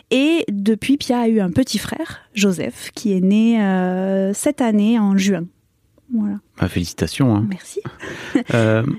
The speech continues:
Speaker 2: en tout cas, merci beaucoup. On va, on va parler effectivement de, de, de tout ce parcours, de tout ce que tu vas, de tout ce que t-, par, de toutes les étapes, pardon, par lesquelles t'es passée.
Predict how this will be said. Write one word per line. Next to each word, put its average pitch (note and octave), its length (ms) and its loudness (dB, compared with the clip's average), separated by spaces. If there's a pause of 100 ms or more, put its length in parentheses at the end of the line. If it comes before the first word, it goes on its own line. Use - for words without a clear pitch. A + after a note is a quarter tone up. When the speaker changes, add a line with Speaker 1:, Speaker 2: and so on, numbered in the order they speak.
(180)
Speaker 2:
en A#2+ 80 0
tout - 80 -6
cas, D3+ 100 2
merci C#3 220 2
beaucoup. B2+ 260 2
On B2 100 4
va, A2 220 2
on B2 40 2
va A#2 100 4
parler A#2+ 200 2
effectivement A#2+ 460 2
de, G#2 300 2
de, G2 300 0
de G#2+ 140 -4
tout - 160 -2
ce - 80 -4
parcours, C3 520 0
de G#2+ 100 2
tout - 160 -4
ce - 80 -4
que - 80 -2
tu A2+ 180 -2
vas, G2 380 0 (340)
de - 60 -12
tout - 140 0
ce - 60 -2
que C3+ 80 2
t-, - 140 -12 (320)
par, G#2 160 2
de A#2+ 520 -2
toutes F3 320 0
les B2+ 140 4
étapes, B2 180 0
pardon, A#2 240 0
par G#2+ 120 2
lesquelles A2 260 0
t'es A#2 100 0
passée. D#3 480 -2